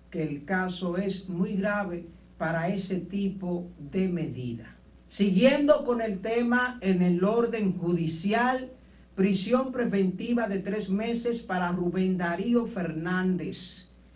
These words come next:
Está señalado como responsable de haber atacado con un palo a Jairo Rafael Acevedo Núñez, quien perdió la vida en esta riña.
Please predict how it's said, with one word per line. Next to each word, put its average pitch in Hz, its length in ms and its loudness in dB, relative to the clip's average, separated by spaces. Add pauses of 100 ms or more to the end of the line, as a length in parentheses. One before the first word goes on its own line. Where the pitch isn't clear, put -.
(600)
Está 208 320 0
señalado 220 840 0
como 196 340 0
responsable 185 960 -2
de 156 120 -4
haber 185 240 -2
atacado 190 1000 -2
con 123 200 -10
un 185 160 0
palo 190 560 -2 (340)
a 160 160 -4
Jairo 233 760 -2
Rafael 165 600 -4
Acevedo 190 540 -2
Núñez, 185 1000 -2 (300)
quien 202 280 0
perdió 180 460 0
la 180 160 0
vida 180 600 -2
en 156 340 -6
esta 175 460 -2
riña. 143 580 -4